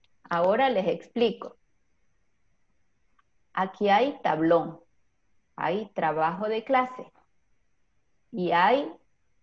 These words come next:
personas. Voy a explicar paso por paso. En persona veo a mi profesor y a todos mis compañeros. Yo no me voy a ver en esta lista,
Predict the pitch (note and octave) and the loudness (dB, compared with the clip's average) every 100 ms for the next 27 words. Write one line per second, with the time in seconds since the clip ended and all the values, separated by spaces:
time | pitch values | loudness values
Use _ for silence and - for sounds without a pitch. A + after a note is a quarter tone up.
0 | _ _ E3 D#3 - - F#3 - - _ | _ _ -2 -2 -6 -2 0 -2 -16 _
1 | _ _ _ _ _ _ _ _ _ _ | _ _ _ _ _ _ _ _ _ _
2 | _ _ _ _ _ _ _ _ _ _ | _ _ _ _ _ _ _ _ _ _
3 | - E3 - F#3 - F#3+ G3 G#3 A3+ A#3+ | -6 -4 -2 -4 -6 -8 -2 0 0 -4
4 | F3+ D3+ D#3+ F3+ G#3 G#3 G#3 - E3+ - | -4 -4 -4 -6 -4 -2 -2 -4 -6 -20
5 | _ _ _ _ _ - G3+ G3 F#3 F#3 | _ _ _ _ _ -4 -2 0 2 2
6 | F#3+ - B3 B3+ C#4 E4 - _ _ _ | 0 -4 0 2 2 -4 -8 _ _ _
7 | _ - F3+ G3 G3+ F3 - - D#3 E3 | _ -8 -2 0 2 0 0 -4 -6 -4
8 | A#3 C4 A#3+ G#3 - - F#3 A#3+ F#4+ - | -4 -2 -2 -2 -6 -6 -2 -2 -2 -10
9 | _ _ _ _ _ F3+ D#3+ C#3 - - | _ _ _ _ _ -2 -2 -2 -6 -2
10 | G#3 A#3+ A#3+ B3 G#3 F3+ G3+ B3 B3 - | 2 4 4 0 -2 -2 0 -2 -2 -4
11 | G3+ G#3 G3+ G#3 G#3 G#3+ G#3 F#3+ - - | -4 -2 -4 -6 -4 0 0 0 -2 -12
12 | _ _ _ _ _ _ _ - E3 G3+ | _ _ _ _ _ _ _ -14 -4 0
13 | G#3+ C#4 D#4+ - - F#3 G#3+ A#3 G3 E3 | 4 4 2 -6 -6 0 2 2 0 2
14 | F3+ G#3 G#3+ F3 D#3+ E3+ F3+ E3 E3 F#3+ | 4 4 4 2 4 4 4 -2 -6 -4
15 | G#3+ G#3+ B3+ C4 - - A#3 | -2 -2 0 -2 -4 -14 -16